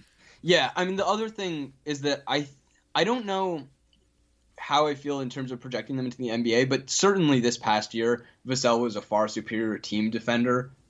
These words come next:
to, to Okoro. Um, and I do think that that's kind of more where the, where the Hawks' needs lie on defense going forward. Like, it, it's not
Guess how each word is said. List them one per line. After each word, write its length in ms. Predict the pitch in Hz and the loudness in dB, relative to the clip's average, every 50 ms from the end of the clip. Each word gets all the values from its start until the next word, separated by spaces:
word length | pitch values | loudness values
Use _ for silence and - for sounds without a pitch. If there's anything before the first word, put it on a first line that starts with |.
| - | -8
to, 420 | - - 123 123 127 131 127 127 120 | 0 4 4 6 6 6 4 2 0
to 220 | - - 135 135 | 2 4 4 4
Okoro. 500 | 135 135 131 131 135 135 135 139 135 135 - - _ _ _ _ - | 4 6 6 6 6 8 6 4 2 0 -4 -16 _ _ _ _ 0
Um, 480 | 120 117 113 110 113 110 107 95 90 - _ - | 2 4 4 4 4 4 2 -2 -4 -6 _ 0
and 100 | 131 135 | 2 2
I 80 | 139 | 2
do 140 | 139 160 170 | 4 2 2
think 200 | 165 165 151 120 | 2 2 0 0
that 100 | 127 107 | 0 0
that's 220 | 110 107 107 - | 0 0 0 -2
kind 160 | - 113 113 104 | -6 -6 -6 -6
of 40 | 101 | -6
more 180 | 101 104 101 | -6 -6 -6
where 120 | 101 104 101 | -4 -4 -4
the, 300 | 95 101 98 95 - - | -4 -4 -4 -4 -6 -6
where 140 | - 120 104 | -6 -4 -4
the 60 | 98 - | -2 0
Hawks' 420 | - 101 101 98 - - - - _ - | 0 0 0 0 -2 -8 -14 -14 _ -8
needs 380 | 104 101 98 95 95 - - | -4 -2 -2 -2 -2 -4 -4
lie 460 | 92 92 92 95 98 101 98 98 92 - | 0 2 4 4 4 4 2 0 -2 -4
on 140 | - 101 92 | -6 -6 -6
defense 480 | - 98 98 - 113 113 110 104 - - | -4 -6 -4 -2 0 0 0 -2 -4 -2
going 220 | 107 101 101 95 | -2 -2 -2 -2
forward. 380 | - - 113 113 117 117 110 101 | -2 -2 2 4 4 2 2 0
Like, 120 | 101 95 | -2 -2
it, 120 | 104 98 - | -2 -2 0
it's 220 | 127 117 113 - 107 | 0 -2 0 0 0
not 420 | 120 120 120 120 113 107 - | 2 4 6 6 4 2 0